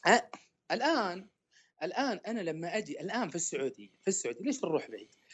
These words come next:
أنا لما أجي عند، يعني مثلًا أنا عندي في جروب الواتساب رجال أعمال، في جروب، آه، كله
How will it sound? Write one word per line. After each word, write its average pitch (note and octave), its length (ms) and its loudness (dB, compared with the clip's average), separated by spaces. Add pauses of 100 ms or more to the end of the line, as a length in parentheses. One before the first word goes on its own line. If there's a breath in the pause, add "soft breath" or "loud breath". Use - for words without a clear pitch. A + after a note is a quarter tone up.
(340 loud breath)
أنا C#4+ 120 12
لما F3+ 320 4
أجي E3 220 2
عند، D3+ 260 -2
يعني C#3 380 -4 (380)
مثلًا D#3 260 2
أنا D3 160 4
عندي F3 220 4
في C3 60 2
جروب C#3+ 280 2
الواتساب B2+ 480 2
رجال C3+ 320 0
أعمال، A2 340 -4 (220)
في D#3 120 4
جروب، C#3 300 2 (200)
آه، A#2 240 -8 (260)
كله E3+ 640 10